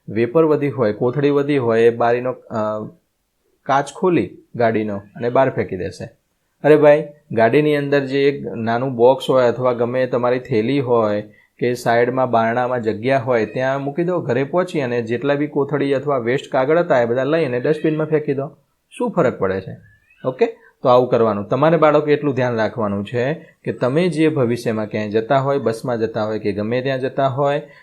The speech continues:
ત્યારે તમારે આવો કચરો બહાર ફેંકવાનો નથી. તમારે તમારી પાસે જ રાખવાનો છે, ઘરે આવીને ફેંકી દેવાનો છે.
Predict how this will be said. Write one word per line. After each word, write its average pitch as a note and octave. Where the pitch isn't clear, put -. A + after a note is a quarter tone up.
ત્યારે C#3
તમારે A#2+
આવો A2
કચરો C#3
બહાર A2+
ફેંકવાનો A2+
નથી. G#2+
તમારે B2+
તમારી A#2
પાસે A#2+
જ D3+
રાખવાનો D3
છે, D3+
ઘરે A2+
આવીને A2
ફેંકી D3
દેવાનો F#2+
છે. G2